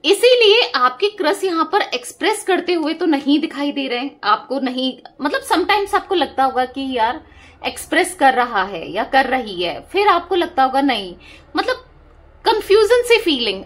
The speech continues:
आपको फील होता होगा कन्फ्यूजन, आपको फील होता होगा समझ नहीं आ रहा कि ये चाहता क्या है या चाहती क्या है। कभी आपको लगता होगा कि काफी केयरिंग है, काफी ज्यादा मेरे बारे में सोच रहा है या सोच रही है, और कभी आपको लगता होगा नहीं,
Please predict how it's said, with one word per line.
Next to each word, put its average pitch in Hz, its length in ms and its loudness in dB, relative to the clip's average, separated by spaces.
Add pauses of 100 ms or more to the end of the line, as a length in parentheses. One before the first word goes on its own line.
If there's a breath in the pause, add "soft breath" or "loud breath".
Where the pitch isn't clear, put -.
आपको 294 380 4
फील 330 260 -2
होता 339 180 0
होगा 277 120 0
कन्फ्यूजन, 254 880 -2
आपको 262 380 -2
फील 277 240 -2
होता 254 200 -2
होगा 254 480 0 (120)
समझ 381 320 0
नहीं 294 180 0
आ 214 80 -2
रहा 240 100 -4
कि 311 140 -8
ये 320 160 -2
चाहता 214 400 -10
क्या 240 200 -6
है 233 80 -6
या 240 80 -2
चाहती 190 360 -10
क्या 175 220 -10
है। - 120 -16 (880 soft breath)
कभी 349 220 4
आपको 320 280 0
लगता 294 260 -2
होगा 254 220 0
कि 269 140 -6
काफी 247 360 -2
केयरिंग 247 520 -4
है, 220 320 -6
काफी 226 340 -4
ज्यादा 240 260 -2
मेरे 240 220 -6
बारे 226 220 -2
में 220 120 -8
सोच 262 380 -8
रहा 254 100 0
है 226 120 -4
या 240 60 -6
सोच 269 380 -6
रही 247 120 -6
है, 240 80 -4
और - 180 -2
कभी 403 220 -2
आपको 392 260 -4
लगता 320 280 -4
होगा 269 180 -4
नहीं, 240 240 -6